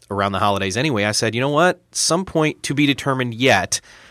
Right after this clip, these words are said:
Uh, this was months and months ago. I said, "Some point to be determined in December, I am going to take time off." I didn't know how long I was gonna go. I thought definitely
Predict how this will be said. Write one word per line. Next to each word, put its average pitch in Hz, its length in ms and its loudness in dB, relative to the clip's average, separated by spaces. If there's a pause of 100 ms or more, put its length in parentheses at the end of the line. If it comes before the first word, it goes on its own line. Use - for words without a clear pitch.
(220)
Uh, 95 300 -2
this 101 180 -6
was 90 100 -12
months 101 380 -4
and 92 80 -6
months 87 240 -8
ago. 78 240 -10
I - 60 -10
said, - 320 -8
"Some - 240 -6
point - 280 -4
to - 80 -14
be 110 100 -4
determined 98 540 -6
in 95 240 -10
December, 92 560 -4 (640)
I 104 160 2
am 110 180 0
going 107 280 -4
to 92 560 -6 (240)
take - 580 -8
time 98 260 -4
off." 90 300 -4
I 95 80 -6
didn't 107 140 -6
know 101 80 -2
how 107 180 0
long 110 260 2
I 135 60 0
was 139 140 -4
gonna 160 160 -2
go. 110 280 2
I 110 60 0
thought - 380 -4
definitely 110 580 -4